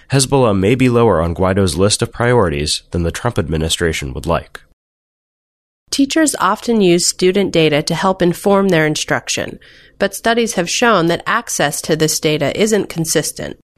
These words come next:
Speaker 2: And educators often don't have the preparation or skills needed to interpret and use the information. To learn more,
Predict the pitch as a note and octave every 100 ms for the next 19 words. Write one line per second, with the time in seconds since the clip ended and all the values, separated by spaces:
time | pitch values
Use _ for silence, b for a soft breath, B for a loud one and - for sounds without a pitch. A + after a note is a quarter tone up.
0 | - E3 D3 F3 G3 E3 F#3 - F3+ E3+
1 | D#3+ - F3+ - E3+ E3 F#3 G#3+ E3 D3+
2 | D#3+ - E3 D#3 D#3 D3 D3+ D3 C#3+ D3
3 | C#3+ - - F#3 E3 D#3+ F3 G#3+ D#3+ C#3+
4 | - - D#3+ D#3+ - G3+ F3+ C3+ - E3
5 | F#3+ G#3 - G#2 B2 G2 F#2 - - -
6 | - _ _ _ _ - - E3 D3+ F3
7 | A3 F#3 E3+